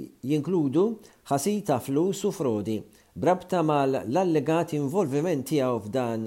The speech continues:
l-iskema ta' benefiċċji relatati mad-diżabilità. Fil-protest ġudizzjarju fil-konfront tal-Prim Ministru, l-Uffiċċju tal-Whistleblower,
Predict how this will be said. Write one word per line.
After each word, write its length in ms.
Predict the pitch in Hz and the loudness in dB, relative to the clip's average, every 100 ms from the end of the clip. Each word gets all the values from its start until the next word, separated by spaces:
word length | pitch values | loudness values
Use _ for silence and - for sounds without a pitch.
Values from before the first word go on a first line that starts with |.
| - | -6
l-iskema 600 | 117 123 - 180 143 117 - - - | -6 -4 2 2 2 -2 -8 -20 -4
ta' 160 | 135 127 | -2 0
benefiċċji 640 | 185 143 123 - 117 113 107 | 0 0 -2 -4 -4 -2 -2
relatati 680 | 131 165 135 110 107 110 107 - - | 0 0 0 -4 -4 -4 -6 -12 -8
mad-diżabilità. 800 | 110 113 120 110 120 131 135 170 98 - _ _ _ _ _ _ | -4 -2 -2 0 0 2 4 4 0 -6 _ _ _ _ _ _
Fil-protest 680 | - 165 165 175 208 208 143 | 4 4 6 4 4 2 2
ġudizzjarju 880 | 160 160 156 - 170 139 120 143 202 | 2 2 0 2 4 4 2 2 2
fil-konfront 680 | 151 120 123 113 147 151 147 | 2 -2 -2 0 0 0 0
tal-Prim 640 | 127 117 113 117 110 127 156 | 0 0 0 -2 -4 -2 0
Ministru, 460 | 147 - 160 196 233 - - - | 0 -2 -2 0 -2 -10 -20 -16
l-Uffiċċju 540 | 113 113 156 151 139 127 | -8 -2 -2 0 0 2
tal-Whistleblower, 1080 | 131 123 120 120 120 120 101 165 156 175 | 2 2 0 0 -2 -2 2 6 6 6